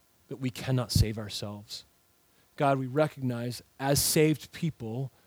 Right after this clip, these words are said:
as those who have been bought by the blood of Jesus Christ, that we are disciples of yours and that we are called to proclaim the truth of the gospel. I pray that we would do so with courage,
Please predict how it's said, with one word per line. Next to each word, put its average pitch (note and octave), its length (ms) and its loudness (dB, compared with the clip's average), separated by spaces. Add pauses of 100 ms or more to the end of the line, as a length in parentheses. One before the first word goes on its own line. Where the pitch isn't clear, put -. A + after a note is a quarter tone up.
(140)
as C3+ 160 -2
those D3 320 0
who C#3+ 100 -4
have A#2+ 180 -6
been B2+ 280 0
bought B2+ 240 -4
by C3 80 -8
the A#2 60 -8
blood A#2+ 160 -6
of C3+ 80 -6
Jesus C3+ 260 -8
Christ, B2 560 -6 (320)
that D3+ 80 -8
we C#3+ 160 -2
are D3 100 2
disciples D3+ 720 0
of A2+ 140 -4
yours A2+ 240 -8
and B2+ 80 0
that C#3+ 80 -2
we C#3 80 -6
are B2 80 -6
called F3 480 0
to - 60 -14
proclaim D#3 580 2
the C3 80 2
truth - 340 0
of F3+ 80 -2
the C#3+ 80 -4
gospel. A#2+ 520 -8 (840)
I B2 120 -10
pray F3 280 -2
that D#3 140 2
we C#3+ 100 -4
would C3 220 -4
do E3+ 160 0
so D3+ 320 0
with B2 220 -4
courage, C#3+ 440 -2